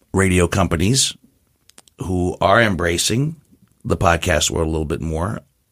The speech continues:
are into streaming a, a, a great bit in a, in a huge way, and stream their stations all across the country. Um, I'm aware of the fact that some of those companies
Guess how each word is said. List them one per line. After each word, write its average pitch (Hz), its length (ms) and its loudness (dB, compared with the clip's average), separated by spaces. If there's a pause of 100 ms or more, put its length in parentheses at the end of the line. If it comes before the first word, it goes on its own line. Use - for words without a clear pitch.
are 95 280 4
into 95 300 0
streaming 82 460 0
a, 85 140 -6 (100)
a, - 420 -4 (120)
a 82 100 -2
great 82 320 -2
bit 85 320 0
in 78 100 -4
a, 78 60 -4 (100)
in 80 140 -4
a 76 40 -4
huge 78 300 -6
way, 76 260 -2 (520)
and 80 480 0
stream 107 360 2
their 90 300 2 (360)
stations 90 800 0
all - 180 -2
across 85 300 -2
the - 60 -10
country. 156 400 -2 (720)
Um, 87 400 2 (260)
I'm 107 140 4
aware 107 280 6
of 120 60 2
the 104 60 2
fact - 560 -2
that 85 300 -2 (1200)
some 104 220 2
of 98 60 2
those 95 160 4
companies 87 760 0